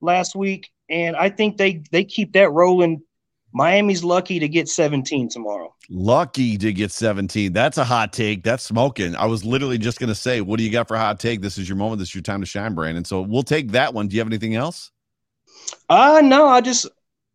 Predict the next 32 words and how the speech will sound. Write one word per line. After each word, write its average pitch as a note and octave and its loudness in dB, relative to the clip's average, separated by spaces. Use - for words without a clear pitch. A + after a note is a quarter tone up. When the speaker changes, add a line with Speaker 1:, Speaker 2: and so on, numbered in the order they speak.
Speaker 1:
I'll F#3 2
say A3 4
this G#3+ 4
here A3 0
in, G3 0
uh, C#3 0
West F#3 0
Texas G#3 0
in G3 0
the E3+ 0
Panhandle. G3+ 2
Speaker 2:
Yeah. F3+ -2
Speaker 1:
You F#3+ 2
would G3+ 2
be G#3 2
surprised G#3 4
how F#3+ 4
many F#3+ 2
Bills F3+ 2
fans F3+ 0
I D#3 0
run E3+ 2
into D#3+ -2
in C#3+ -4
Texas. B2+ -8
Let's A3+ -4
just - -10
say F3+ 4
that. E3+ 4
I B2+ 2
love D#3 4
it. - -10